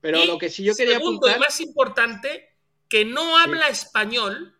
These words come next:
Speaker 2: y que en
Speaker 1: Vale.
Speaker 2: el, en el cuerpo técnico nadie habla inglés.
Speaker 1: Ya, ya, pero vaya, el, el fútbol es universal. Yo
Speaker 2: No,
Speaker 1: lo
Speaker 2: el
Speaker 1: que sí
Speaker 2: fútbol no
Speaker 1: había,
Speaker 2: es un
Speaker 1: había
Speaker 2: carajo.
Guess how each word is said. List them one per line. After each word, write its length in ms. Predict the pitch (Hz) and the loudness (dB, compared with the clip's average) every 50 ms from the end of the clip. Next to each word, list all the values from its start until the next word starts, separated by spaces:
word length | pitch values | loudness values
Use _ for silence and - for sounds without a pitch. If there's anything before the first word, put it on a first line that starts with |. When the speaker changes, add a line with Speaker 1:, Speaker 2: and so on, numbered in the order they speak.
| _ _ _ _ _ _ _ _ _ _ _ | _ _ _ _ _ _ _ _ _ _ _
Speaker 2:
y 200 | - 262 240 202 | -8 -8 -8 0
que 140 | - 240 233 | 2 2 2
en 60 | 226 | 2
Speaker 1:
Vale. 120 | 226 220 214 | 0 -2 0
Speaker 2:
el, 280 | 214 208 202 208 202 202 | 0 -2 -2 -4 -4 -6
en 180 | 214 214 208 208 | -8 -6 -6 -6
el 220 | 208 196 190 202 | -6 -6 -6 -2
cuerpo 400 | - 240 269 269 269 - 349 349 | 4 4 4 4 4 -4 -6 -4
técnico 500 | 339 330 320 302 320 330 330 330 339 330 | -4 -4 -4 -4 -6 -8 -6 -4 -6 -6
nadie 560 | 302 285 269 269 277 294 294 311 330 339 320 | -6 -2 4 6 6 6 6 4 0 2 6
habla 320 | 277 269 262 262 262 262 262 | 6 6 6 4 2 -2 -2
inglés. 680 | 269 277 359 370 330 196 160 - - - - _ _ _ _ _ _ _ _ _ _ _ | -2 0 0 0 0 0 -4 -8 -14 -16 -16 _ _ _ _ _ _ _ _ _ _ _
Speaker 1:
Ya, 360 | 135 131 151 147 131 120 - _ _ _ _ _ _ _ _ _ _ _ | -8 -4 -4 -2 -4 -4 -8 _ _ _ _ _ _ _ _ _ _ _
ya, 260 | 151 165 139 127 123 | -4 -2 -2 -2 -2
pero 200 | - 143 156 156 | -4 -6 -4 -2
vaya, 260 | 160 190 190 175 175 | 0 2 2 2 2
el, 60 | 175 160 | 2 0
el 340 | - - 185 185 180 175 | -2 -4 -4 -4 -4 -6
fútbol 360 | - - 214 190 226 220 208 196 | -6 -8 -4 -2 -2 -2 0 -2
es 40 | 190 | -2
universal. 680 | 185 180 175 165 160 156 147 - - 165 139 131 131 _ _ _ _ _ _ | -2 -2 -4 -2 -2 -4 -6 -6 -8 -8 -8 -8 -10 _ _ _ _ _ _
Yo 340 | - 160 180 214 226 220 214 | -4 -2 -2 0 0 -2 0
Speaker 2:
No, 120 | 220 226 214 | 2 4 4
Speaker 1:
lo 40 | 196 | 4
Speaker 2:
el 60 | 180 | 2
Speaker 1:
que 60 | 165 - | 0 -2
sí 80 | 240 | -2
Speaker 2:
fútbol 280 | 202 202 185 185 214 220 | 0 0 0 0 0 2
no 60 | 294 | 2
Speaker 1:
había, 80 | 285 277 | 2 2
Speaker 2:
es 100 | - 269 285 277 | 2 0 -2 -2
un 60 | 180 | 0
Speaker 1:
había 140 | 175 185 302 | 2 4 4
Speaker 2:
carajo. 460 | 269 262 277 269 269 226 160 - | 6 6 6 6 4 0 -2 -4